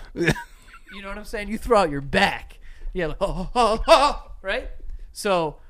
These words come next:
Speaker 2: they park the car. They get out. Black ice just everywhere.
Speaker 1: Yeah.
Speaker 2: So my dad, uh, it doesn't take much for that man to fall down. He hit the black ice, and Thomas told me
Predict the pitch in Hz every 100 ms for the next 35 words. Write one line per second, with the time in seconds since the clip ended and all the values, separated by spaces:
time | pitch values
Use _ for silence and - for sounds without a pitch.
0 | - - - 170 196 - 202 - 147 -
1 | 151 131 139 147 147 151 165 156 139 160
2 | 143 131 127 123 123 123 123 113 - -
3 | - - 139 131 120 104 117 - - _
4 | _ 165 - - - - - - - 123
5 | 110 92 - - - - _ _ - -
6 | 160 143 131 127 131 131 127 147 160 165
7 | 135 120 127 - _ _ _ - - 139
8 | 131 120 110 107 85 - 165 190 175 147
9 | 143 127 147 147 - 123 139 127 127 120
10 | 110 107 - 120 107 135 123 113 90 90
11 | - - - - - 165 226 220 - 156
12 | 196 175 151 139 160 156 160 147 135 156
13 | 131 175 196 170 - 127 120